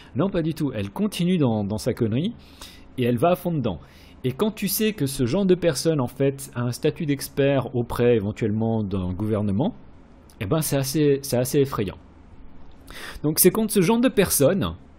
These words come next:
alors, euh, j'ai rien contre, euh, contre, contre les personnes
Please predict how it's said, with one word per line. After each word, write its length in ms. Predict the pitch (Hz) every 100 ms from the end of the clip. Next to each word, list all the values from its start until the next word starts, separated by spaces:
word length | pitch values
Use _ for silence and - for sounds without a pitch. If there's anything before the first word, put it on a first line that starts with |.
| -
alors, 300 | 107 107 101
euh, 100 | 92
j'ai 140 | 95 120
rien 220 | 139 147
contre, 340 | 135 117 -
euh, 1160 | 110 107 107 104 98 98 95 90 85 87 85 80 73 76 -
contre, 540 | - 107 - 95 82 71 -
contre 340 | 104 - 92 90
les 100 | 95
personnes 400 | 120 - 127